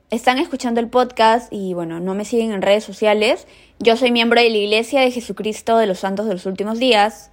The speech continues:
y serví una misión en la Ciudad de México un año y medio. Eh, ¿qué hacía ahí? Predicaba el evangelio a las personas en México. Bueno, ahora, retomando el tema, antes de ir a la misión, yo no tenía muy en claro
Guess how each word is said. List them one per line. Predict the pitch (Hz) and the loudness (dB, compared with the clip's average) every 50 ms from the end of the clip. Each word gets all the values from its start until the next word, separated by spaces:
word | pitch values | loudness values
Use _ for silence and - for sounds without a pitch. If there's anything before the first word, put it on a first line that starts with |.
| _ - | _ -10
y | 202 202 202 202 196 196 | -8 -6 -4 -4 -4 -4
serví | - - 190 190 202 208 | -6 -6 -6 -6 -4 -4
una | 214 220 | -2 -2
misión | 220 220 220 - - 254 240 233 226 226 | -2 -4 -4 -2 0 2 2 2 2 0
en | 226 226 | 0 -2
la | 226 226 | -2 -2
Ciudad | - 208 190 185 185 | -4 -4 -2 0 0
de | 190 | 0
México | 196 208 214 214 214 - - 190 - 196 | 0 0 0 -2 -2 -4 -8 -10 -8 -6
un | 190 190 | -4 -4
año | 190 196 202 202 | -4 -4 -2 -2
y | |
medio. | 208 208 196 180 175 165 101 - _ _ _ _ _ _ _ _ - - | -2 -2 -2 -2 -4 -6 -10 -14 _ _ _ _ _ _ _ _ -8 -4
Eh, | 196 196 196 196 196 196 196 | -2 0 0 0 -2 -2 0
¿qué | - 226 | 0 0
hacía | 226 226 - 254 240 226 | 2 2 2 2 4 4
ahí? | 226 254 285 311 | 4 2 0 -2
Predicaba | - - 220 196 175 180 175 - - 196 190 190 190 | -2 -2 -2 0 0 -2 -2 0 2 4 4 4 2
el | 185 196 | 0 0
evangelio | 185 180 180 185 - - 294 311 302 269 254 247 269 294 320 - _ _ - | -2 -2 -2 -2 2 2 2 4 4 2 2 2 0 -2 -6 -12 _ _ -4
a | - 202 202 202 | 0 2 2 4
las | 208 220 226 | 2 2 -2
personas | - - 180 180 180 180 175 175 185 190 - - _ - | -4 -10 -10 -8 -8 -6 -6 -6 -8 -10 -14 -12 _ -6
en | 165 156 | -6 -6
México. | - - - - - - - | -8 -10 -14 -20 -20 -8 -2
Bueno, | 208 233 214 196 196 | 0 0 0 0 0
ahora, | 202 202 - - | -2 -2 -2 -2
retomando | - 254 240 233 277 269 294 320 339 370 | -2 -2 -2 -2 0 0 0 2 0 0
el | 330 | 0
tema, | 254 220 214 202 196 214 277 349 _ _ - | 0 0 0 0 -2 -6 -6 -8 _ _ 0
antes | - 254 285 311 339 381 247 | 0 2 2 2 0 2 4
de | 294 | 4
ir | 254 240 233 | 6 6 4
a | 247 | 4
la | 254 247 | 2 -2
misión, | 226 190 180 - - 202 190 185 208 320 - _ - | -4 -6 -8 -8 -6 -6 -6 -4 -6 -10 -12 _ -8
yo | 233 214 269 277 277 277 285 294 311 302 277 - | 0 2 4 4 6 6 6 4 4 4 0 -2
no | 262 262 277 269 | -2 -2 0 0
tenía | 294 302 285 277 285 285 | 0 0 0 0 -2 -2
muy | 277 285 294 285 | -2 -2 -2 -2
en | 285 262 | -4 -4
claro | 277 277 269 269 277 277 | -2 0 0 0 0 -2